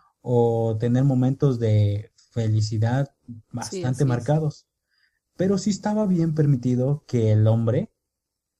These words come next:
Speaker 1: mostrara ira, mostrara fuerza, mostrara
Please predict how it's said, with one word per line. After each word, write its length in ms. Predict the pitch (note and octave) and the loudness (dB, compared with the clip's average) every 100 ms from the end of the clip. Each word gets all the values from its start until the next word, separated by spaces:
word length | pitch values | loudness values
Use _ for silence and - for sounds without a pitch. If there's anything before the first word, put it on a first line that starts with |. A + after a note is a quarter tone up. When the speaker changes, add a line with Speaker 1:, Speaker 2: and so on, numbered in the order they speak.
| _ _ | _ _
Speaker 1:
mostrara 720 | B2 A#2+ A2 A2 B2 B2 A#2+ - A2+ - | -4 -2 -2 -2 0 0 -2 -6 -14 -4
ira, 500 | C#3+ C#3 C3 C3+ C#3 _ - | 0 2 2 0 -4 _ -8
mostrara 1000 | A2+ G#2+ A2+ A2+ A2 G#2+ G#2 G#2+ G#2+ G#2+ _ _ _ _ _ _ | -8 -6 -6 -4 0 2 0 -2 -6 -10 _ _ _ _ _ _
fuerza, 680 | - C#3 C#3 - B2+ A#2+ A#2+ | 0 0 0 -2 -2 0 0
mostrara 1040 | A#2 A2 - A#2 A#2 A2+ A2 A2 G#2+ G#2+ | -2 -6 -6 -4 -2 -2 -2 0 0 2